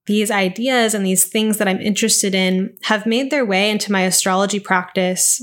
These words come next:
but I wanted to have more conversations more explicitly about these other ideas and things that I find interesting or find helpful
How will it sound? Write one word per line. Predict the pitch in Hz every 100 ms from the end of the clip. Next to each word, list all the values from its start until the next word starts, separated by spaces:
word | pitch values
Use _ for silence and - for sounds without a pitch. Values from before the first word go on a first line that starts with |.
| 233
but | 208
I | 196 196
wanted | 208 220 208
to | - 190
have | 185 185 180
more | 185 185
conversations | 185 185 185 170 190 180 190 185 185 -
more | 185 190 190
explicitly | 185 185 - 269 277 247 226 208
about | 202 196
these | 214 208
other | 202 202 196
ideas | 196 190 202 202 196
and | 190
things | 190 185 185
that | 190 180 -
I | 185 185
find | 175 180 175 175
interesting | 220 214 202 - 196 190
or | 170
find | 185 175
helpful | 175 185 185 - 190 185 185